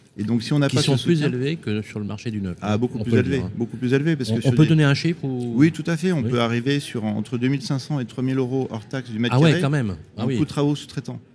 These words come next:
Speaker 2: Ah oui, oui, c'est
Speaker 1: Donc, euh, c'est effectivement bien plus élevé que le neuf, et on a besoin aussi, effectivement, de cet appui, euh, de la fiscalité pour que l'investisseur puisse être aidé à financer ses travaux. Et donc, en fait, par le financement tri-,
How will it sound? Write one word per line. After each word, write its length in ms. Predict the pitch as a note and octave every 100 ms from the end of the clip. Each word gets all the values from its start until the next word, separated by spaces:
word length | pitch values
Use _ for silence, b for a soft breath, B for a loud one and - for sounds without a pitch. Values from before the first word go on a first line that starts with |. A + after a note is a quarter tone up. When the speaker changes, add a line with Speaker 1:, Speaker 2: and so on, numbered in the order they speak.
| -
Speaker 2:
Ah 100 | B2+
oui, 100 | B2+
oui, 200 | A2 F#2
c'est 120 | -
Speaker 1:
Donc, 260 | A2 G#2+ G#2+
euh, 280 | G#2+ G#2 G#2
c'est 140 | B2
effectivement 400 | A#2 A#2 B2+ B2
bien 220 | A2+ C3+
plus 180 | C3 B2
élevé 180 | A#2 A#2
que 120 | A#2+
le 60 | A#2
neuf, 280 | D#3+ F3+
et 60 | A#2+
on 100 | A2+
a 80 | A2
besoin 320 | A#2+ A#2 C#3
aussi, 320 | A2+ - D#3
effectivement, 460 | C#3 B2 - A#2 C#3
de 80 | A#2
cet 240 | A#2+ A2+
appui, 340 | B2 - D#3 E3+ B B B -
euh, 300 | G#2 G#2 G2+
de 120 | G2+ B2
la 80 | B2
fiscalité 680 | B2 - A#2+ A2+ C#3 D3+ E3
pour 200 | - -
que 80 |
l'investisseur 560 | A#2 A#2+ A#2 A#2+ B2 C#3+
puisse 240 | - A#2
être 180 | A#2+ A#2 -
aidé 240 | C#3 D3
à 80 | C#3
financer 460 | - C3 A#2 - B2
ses 120 | B2
travaux. 300 | - A#2+ E3
Et 40 |
donc, 180 | B2+ A#2
en 40 |
fait, 120 | A2+ B2
par 180 | A#2+
le 80 | A#2
financement 480 | A2 - D3+ - C3+
tri-, 220 | - B2+